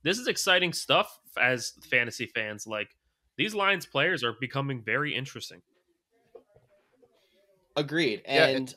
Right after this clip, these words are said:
Speaker 2: I've heard a lot of people going out there trying to chase fantasy points with Josh Reynolds, who was the receiver playing wide receiver one since Amon-Ra Saint Brown was out, Jameson Williams isn't back yet.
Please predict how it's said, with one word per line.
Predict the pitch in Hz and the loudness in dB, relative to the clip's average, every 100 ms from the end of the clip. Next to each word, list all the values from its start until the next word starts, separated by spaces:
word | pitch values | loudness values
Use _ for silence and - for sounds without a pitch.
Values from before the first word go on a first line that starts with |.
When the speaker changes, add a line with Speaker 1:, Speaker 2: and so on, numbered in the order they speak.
| - | 4
Speaker 2:
I've | 156 165 | 4 4
heard | 190 190 | 0 0
a | 156 | 0
lot | 123 113 117 | 2 4 4
of | 123 | 2
people | - 127 127 131 127 131 | -4 -8 -2 -2 -2 -2
going | 123 120 120 | 0 0 0
out | 110 110 113 | 0 -2 -2
there | 113 113 | -2 -2
trying | - 127 120 127 | 0 2 2 0
to | 131 | -4
chase | - 127 110 110 | -4 -2 -2 -4
fantasy | - 101 104 113 120 | -4 -4 -4 -6 -8
points | 139 127 127 - | -6 -6 -6 -8
with | 104 | -4
Josh | 110 98 - | 0 0 -2
Reynolds, | 90 98 120 131 - - | -8 -6 -8 -10 -18 -4
who | 127 | -2
was | 117 110 | -2 -4
the | 123 | -6
receiver | 113 - 120 113 | -6 -6 -6 -6
playing | - 135 120 110 | -2 0 0 2
wide | 107 104 | 0 0
receiver | 104 110 107 | -4 -6 -4
one | 107 117 117 | -2 -2 -2
since | 113 107 | -6 -6
Amon-Ra | 98 107 101 | -6 -4 -6
Saint | - 95 107 | -6 -6 -2
Brown | 123 117 | -2 -2
was | 117 | -2
out, | 113 113 | -2 -2
Jameson | 101 107 107 | -6 -8 -8
Williams | 110 107 98 | -6 -6 -8
isn't | 104 110 | -12 -6
back | 110 110 104 | 0 0 -2
yet. | 98 95 98 | -4 -4 -4